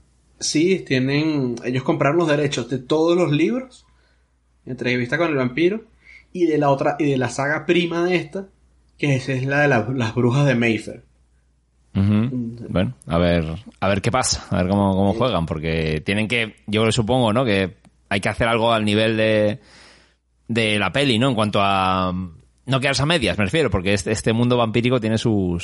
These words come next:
Speaker 2: sus buenos charcos, ¿no? Donde meterse hoy día.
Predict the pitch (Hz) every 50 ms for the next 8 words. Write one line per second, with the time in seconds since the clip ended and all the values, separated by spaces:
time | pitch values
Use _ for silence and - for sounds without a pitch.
0 | - - - - - 92 98 107 113 - - 147 127 98 - - - - - -
1 | - 113 123 135 135 107 98 92 92 95 110 113 104 - 85 85 87 85 87 90
2 | 92 90 117 131 73 - -